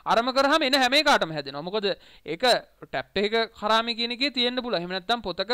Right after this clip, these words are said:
රැඳිලා තියෙන්න පුළුවන් විස බීජ. එතකොට ඒවා එහෙම අල්ලන්න කරන්න යන්න එපා. ඒවා කිව්වට ඒ කට්ටිය. ඒතර ඔයාලා පුළුවන් නම් මේකක් ගෙනල්ලා සැනිටයිසේෂන් එකක් ගෙනල්ලා ඒගොල්ලෝ ඉස්සරහා මේ කරන්නේ. නැතුව ඔය කරාම අල්ලල්ලා මේවා ඕ-, ඕවයින් තමයි පැතිරෙන්නේ.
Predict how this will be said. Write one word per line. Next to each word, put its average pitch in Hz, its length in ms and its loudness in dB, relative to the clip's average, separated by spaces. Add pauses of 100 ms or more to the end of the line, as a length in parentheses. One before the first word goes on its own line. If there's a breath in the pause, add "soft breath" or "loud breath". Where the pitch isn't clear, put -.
රැඳිලා 196 360 -2
තියෙන්න 190 240 -4
පුළුවන් 214 240 -2
විස 190 160 -8
බීජ. 190 260 -6
එතකොට 180 300 -6
ඒවා 190 260 0
එහෙම 180 220 -10
අල්ලන්න 180 400 -4
කරන්න 190 260 -4
යන්න 190 220 -8
එපා. 214 220 0
ඒවා 185 200 -2
කිව්වට 185 380 -2
ඒ 180 80 -2
කට්ටිය. 196 360 0 (460 loud breath)
ඒතර 202 240 -12
ඔයාලා 196 340 4
පුළුවන් 208 300 0
නම් 208 140 -2
මේකක් 202 320 -2
ගෙනල්ලා 202 320 -4
සැනිටයිසේෂන් 196 560 -4
එකක් 196 160 -6
ගෙනල්ලා 202 320 -2
ඒගොල්ලෝ 185 260 -2
ඉස්සරහා 190 340 -6
මේ 175 160 -8
කරන්නේ. 202 280 -4
නැතුව 196 260 -2
ඔය 202 100 0
කරාම 185 340 -2
අල්ලල්ලා 190 440 0
මේවා 190 300 -4
ඕ-, 180 300 -2
ඕවයින් 202 320 -2
තමයි 214 220 -2
පැතිරෙන්නේ. 185 560 -2